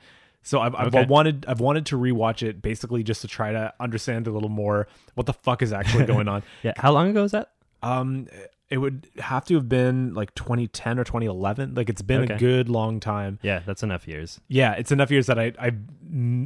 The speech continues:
Speaker 1: I forget most of the main plot points of what actually happens. I just remember my feelings about it.
Speaker 2: Sure.
Speaker 1: So I remember being very excited and on board at the top, being like, "Oh, this is so cool. What is this?" And then
Speaker 2: Right.
Speaker 1: it just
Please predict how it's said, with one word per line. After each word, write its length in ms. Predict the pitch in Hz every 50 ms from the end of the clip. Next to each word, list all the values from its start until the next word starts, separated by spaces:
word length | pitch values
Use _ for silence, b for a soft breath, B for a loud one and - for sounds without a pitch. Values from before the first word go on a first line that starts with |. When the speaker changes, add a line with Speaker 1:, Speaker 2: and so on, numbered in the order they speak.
| - -
Speaker 1:
I 80 | - 110
forget 260 | - 135 131 135 113
most 440 | 104 113 117 120 120 120 110 - -
of 160 | - 107 104 101
the 60 | 107
main 220 | 101 104 101 98 98
plot 240 | - 104 95 85
points 240 | - 107 98 92 92 101
of 100 | 95 98
what 100 | 95 90
actually 320 | 92 92 - - 110 95
happens. 480 | 98 101 101 - 156 160 165 165 - - -
I 60 | 113
just 140 | 113 113 -
remember 280 | 127 120 110 107 107 104
my 140 | 104 98 98
feelings 380 | - - 110 98 92 92 90
about 240 | 95 87 85 80 80
it. 160 | - - -
Speaker 2:
Sure. 120 | - - 85
Speaker 1:
So 80 | 127
I 40 | 113
remember 280 | 110 120 120 120 120 113
being 180 | 120 113 107
very 220 | 104 113 113 110 107
excited 340 | - - 110 101 98 98
and 80 | 98 101
on 140 | 95 95 101
board 200 | 101 104 104 101
at 80 | 101 -
the 80 | 107
top, 400 | - - - 92 90 92 - - B B B B B
being 140 | - 110 104
like, 160 | 98 101 -
"Oh, 140 | 101 98 85
this 160 | 92 90 -
is 100 | 101 -
so 200 | - 113 98 92
cool. 240 | - - 98 87 85
What 140 | 92 95 92
is 100 | 95 90
this?" 220 | 92 90 85 - -
And 160 | - 110 117
then 120 | 117 117 117
Speaker 2:
Right. 40 | 113
Speaker 1:
it 60 | 107
just 320 | - 117 110 - - -